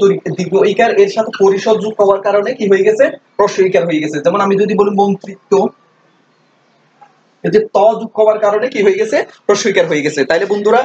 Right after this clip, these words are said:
আমাদের রুল হচ্ছে, যে সকল শব্দের শেষে দীর্ঘ ইকার আছে, এর সাথে যদি কিছু যোগ হয়, তাহলে সেটা কি হয়ে যাবে? হ্রস্ব ইকার হয়ে যাবে। যেমন আরেকটা, যেমন দেখেন, আমি যদি বলি কর্মী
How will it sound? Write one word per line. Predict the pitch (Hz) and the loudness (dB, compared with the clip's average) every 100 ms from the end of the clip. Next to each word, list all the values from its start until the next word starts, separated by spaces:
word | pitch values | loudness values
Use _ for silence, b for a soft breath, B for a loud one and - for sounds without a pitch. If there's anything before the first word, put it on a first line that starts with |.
| - B - | -2 B -6
আমাদের | 170 202 214 | -4 -2 -4
রুল | 208 208 | -2 0
হচ্ছে, | 214 214 233 233 | -2 0 0 2
যে | 208 196 226 | 2 2 0
সকল | 208 220 220 | 0 2 2
শব্দের | - 202 - 208 208 - | 0 -4 0 0 0 -2
শেষে | 208 220 214 180 | -2 2 2 2
দীর্ঘ | 185 208 - | 0 -2 0
ইকার | 214 220 | -2 0
আছে, | 202 196 214 220 196 | 0 0 0 2 2
এর | 196 | 0
সাথে | 220 202 | -2 -4
যদি | 196 208 | -4 -6
কিছু | - 202 214 196 | -8 -6 -2 -2
যোগ | 196 214 | 0 0
হয়, | 269 - _ - | 0 -2 _ -2
তাহলে | 175 196 196 | 0 2 0
সেটা | 208 | -2
কি | 208 202 | 0 2
হয়ে | 202 220 | 4 4
যাবে? | 226 - b _ | 2 -2 b _
হ্রস্ব | 208 - 190 | -2 0 -2
ইকার | 185 165 | 0 0
হয়ে | 160 151 | 0 -2
যাবে। | 135 127 | -2 -2
যেমন | 190 226 | 0 0
আরেকটা, | 208 202 208 | 0 -2 -2
যেমন | 208 208 208 | -2 -2 0
দেখেন, | 208 226 - _ - | 0 -2 -6 _ -4
আমি | 185 190 | -2 0
যদি | 196 202 | 0 0
বলি | 208 - | -2 2
কর্মী | 214 196 202 | 0 2 -2